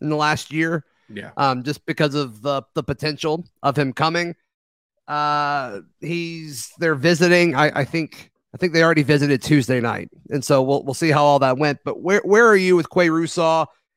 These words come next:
Speaker 1: And we'll lump James Smith, his teammate, also a defensive lineman, in for this. Wh-, uh, do, does Auburn actually have a chance for these guys, or are they just stringing them along?
Speaker 2: I, I think they do. Um, there's been,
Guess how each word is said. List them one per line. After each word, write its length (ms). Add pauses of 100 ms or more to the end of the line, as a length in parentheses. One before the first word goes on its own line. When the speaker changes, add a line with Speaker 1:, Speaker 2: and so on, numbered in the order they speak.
(120)
Speaker 1:
And 80
we'll 140
lump 200
James 320
Smith, 340
his 160
teammate, 540
also 320
a 60
defensive 460
lineman, 340
in 240 (440)
for 120
this. 260
Wh-, 160 (500)
uh, 80 (960)
do, 200
does 180
Auburn 260
actually 360
have 160
a 40
chance 560
for 120
these 200
guys, 440
or 80
are 20
they 100
just 140
stringing 220
them 100
along? 320 (380)
Speaker 2:
I, 160
I 120
think 200
they 100
do. 500
Um, 600 (200)
there's 600
been, 640